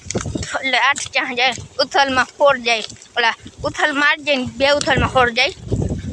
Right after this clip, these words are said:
યે. ચાલો જી, કંઈ પાછું મળ્યા ને તો તમને પાછા મળીએ. તો મિત્રો, આપણે બળદુને પોરો દઈ દીધો છે.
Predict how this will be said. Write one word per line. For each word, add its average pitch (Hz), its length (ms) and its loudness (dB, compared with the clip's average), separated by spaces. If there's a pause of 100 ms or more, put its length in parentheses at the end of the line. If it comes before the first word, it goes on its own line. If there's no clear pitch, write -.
(440)
યે. 294 300 4 (840)
ચાલો 269 280 2
જી, 269 140 2
કંઈ 240 200 2
પાછું 240 420 2
મળ્યા 247 380 2
ને 262 180 2
તો 240 140 0
તમને 226 200 0
પાછા 233 300 0
મળીએ. 220 360 2 (800)
તો 220 60 -18
મિત્રો, 233 340 -10
આપણે 220 260 -2 (600)
બળદુને 226 500 2
પોરો 233 300 0
દઈ 247 160 2
દીધો 240 280 0
છે. 254 360 2